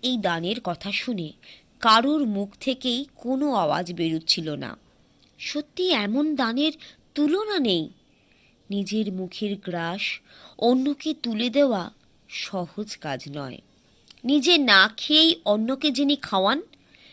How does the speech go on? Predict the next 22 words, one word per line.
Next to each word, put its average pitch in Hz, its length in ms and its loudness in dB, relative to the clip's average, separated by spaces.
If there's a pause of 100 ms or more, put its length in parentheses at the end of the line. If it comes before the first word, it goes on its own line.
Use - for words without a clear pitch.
(220)
তিনি 277 380 2
সার্থক - 720 -4
মানুষ। 131 580 -8 (880)
নকুল 214 300 -2
বলল, 202 400 0 (480)
"এজন্যই 226 600 0
আমি 165 320 -4 (300)
আপনাদের 220 560 -4
বলেছিলাম 170 760 -2 (300)
এই 208 180 -2
যজ্ঞশালার 240 920 -2
দান 185 460 0 (220)
দানই 196 500 -2
নয়, 147 340 -4 (720)
শ্রেষ্ঠ - 480 -2
দানের 226 500 0
যে 285 160 0
নমুনা 233 480 0
আমি 240 140 -2
দেখেছি, 254 560 -4 (800)
তার 180 300 -2
কাছে 302 520 -4